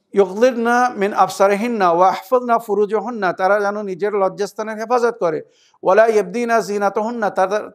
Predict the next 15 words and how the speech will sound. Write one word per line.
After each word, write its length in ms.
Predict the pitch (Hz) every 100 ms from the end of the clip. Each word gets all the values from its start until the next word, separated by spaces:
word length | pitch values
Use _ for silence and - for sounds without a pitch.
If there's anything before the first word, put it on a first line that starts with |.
| -
যেন 260 | 196 214
নিজের, 320 | 208 180 202 226 - _ _
আহ, 180 | - 175
সৌন্দর্যতাকে, 840 | - 220 226 240 226 226 208 165
সাজগোজকে 640 | 160 - 220 208 214 214 240
প্রকাশ 520 | 226 220 247 247 -
না 140 | 240
করে। 340 | 226 180 156 135 _
ইল্লা 360 | - 240 233 226
মা 240 | 214 196 190
যাহারা 300 | 214 220 220
মিনহা, 500 | 240 240 226 233 233 - _ _ _ _ _ _ _ _ _ -
কিন্তু 280 | 220 214
অটোমেটিক 600 | 214 208 214 240 240 226 170
যেগুলো 580 | 208 208 208 220 240